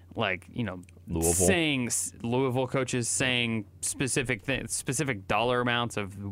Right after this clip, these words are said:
Speaker 1: what they're paying or trying to get paid or what, what, what col-, or excuse me, what high school players are going for,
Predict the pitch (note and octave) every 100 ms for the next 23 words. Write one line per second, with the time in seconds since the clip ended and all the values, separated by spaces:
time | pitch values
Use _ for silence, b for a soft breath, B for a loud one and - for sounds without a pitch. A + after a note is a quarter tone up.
0 | G2 A2+ - G#2+ G#2 A#2 G#2+ G#2 G#2 G2
1 | A#2+ G#2 G2+ G2+ G2 - G#2 G#2 G2+ D3
2 | - - C#3 C#3+ - B B B B A#2
3 | D3 - - - - - - - - B2+
4 | B2+ B2 A2 G#2 C#3 B2 A#2+ B2+ - A#2
5 | - C3 C3 B2 B2 G#2+ F#2+ G2 G#2 B2
6 | B2+ C3+ A#2+ A#2+ A#2 A#2+